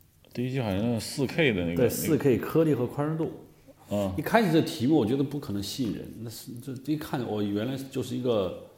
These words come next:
Speaker 2: 纯摄影的一个，一个话题，但显然我们后面就开始往，
Speaker 1: 嗯。
Speaker 2: 往这突破了。然后你自己做的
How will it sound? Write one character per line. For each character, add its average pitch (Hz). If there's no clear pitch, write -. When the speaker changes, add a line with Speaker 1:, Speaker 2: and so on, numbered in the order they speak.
Speaker 2:
纯 120
摄 160
影 90
的 71
一 90
个， 101
一 -
个 104
话 101
题， 92
但 156
显 104
然 113
我 123
们 117
后 139
面 123
就 117
开 123
始 -
往， -
Speaker 1:
嗯。 73
Speaker 2:
往 95
这 98
突 143
破 139
了。 -
然 151
后 180
你 110
自 196
己 160
做 156
的 104